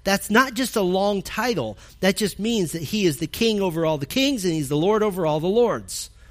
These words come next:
And there's two major outworkings, two major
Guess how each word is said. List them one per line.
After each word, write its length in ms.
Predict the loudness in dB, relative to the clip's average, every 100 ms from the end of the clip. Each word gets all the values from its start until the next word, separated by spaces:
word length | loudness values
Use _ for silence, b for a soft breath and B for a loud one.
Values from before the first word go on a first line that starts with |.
| b b b b b b -20 -20 -20 -20 -20 -20 -20 -12 -4
And 80 |
there's 120 | -2 0
two 240 | 0 2
major 360 | 4 2 0 -2
outworkings, 680 | 0 0 -2 -4 -4 -8
two 160 | -8 -4
major 380 | -2 -2 -4